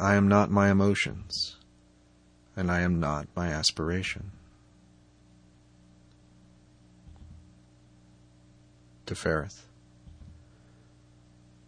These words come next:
The light of the holy guardian angel shines on the center of my being, from which I instruct and direct all the parts of myself toward their right function.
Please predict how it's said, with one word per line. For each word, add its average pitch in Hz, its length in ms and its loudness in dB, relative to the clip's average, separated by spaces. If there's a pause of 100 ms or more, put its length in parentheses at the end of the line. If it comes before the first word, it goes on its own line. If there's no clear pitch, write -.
(340)
The 104 100 0
light 101 460 6 (320)
of 92 120 -2
the 87 80 -2
holy 98 320 2
guardian 92 380 2
angel 92 460 0
shines 85 680 0
on 80 140 -2
the 82 80 -2
center 92 400 -2
of 85 40 -2
my 87 200 -2
being, 80 420 -6 (1000)
from 117 320 4
which 107 280 6
I 101 160 8
instruct 101 840 2 (160)
and 98 180 2
direct 90 540 0
all 90 240 2
the 90 100 -4
parts 92 360 -2
of 87 60 -4
myself 82 680 -2
toward 85 280 -4
their 85 140 0
right 82 300 -2
function. 90 580 -6